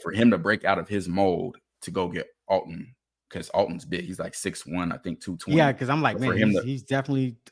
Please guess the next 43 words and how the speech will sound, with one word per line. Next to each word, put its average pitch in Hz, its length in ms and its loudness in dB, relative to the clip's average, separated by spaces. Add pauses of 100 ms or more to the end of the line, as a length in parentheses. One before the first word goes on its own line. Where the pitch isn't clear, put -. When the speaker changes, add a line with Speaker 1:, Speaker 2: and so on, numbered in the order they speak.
Speaker 2:
a 120 80 -2
Speaker 1:
Yeah, - 120 2
Speaker 2:
big 131 120 0 (120)
Speaker 1:
yeah, - 80 2
Speaker 2:
dude. - 80 0
Speaker 1:
no, 85 80 -2
he's 117 100 4
not 135 140 8
short. 123 320 4 (300)
Speaker 2:
No. 135 120 0
Speaker 1:
So 90 140 2
for 87 140 -2
him 107 200 2
to 92 80 2
break 95 340 0
out 92 140 2
of 87 100 -4
his 90 180 -8
mold 87 440 -2 (100)
and 85 160 -6
wanna 87 200 0
go 85 200 -4
get 90 340 -4
him 85 300 -6
shows - 720 -2
how - 180 -4
special 87 440 -6
of 85 80 -8
a 82 60 -8
player 85 320 -4
he 82 240 -4
is. 82 200 -8 (340)
And 85 320 -4 (160)
had 101 240 4
we 113 100 4
had 110 140 6
a 87 60 2
fully 113 320 4
healthy 135 540 2 (160)
Alton 117 260 6
McCaskill 131 460 2
last 135 280 0
year, 143 220 -4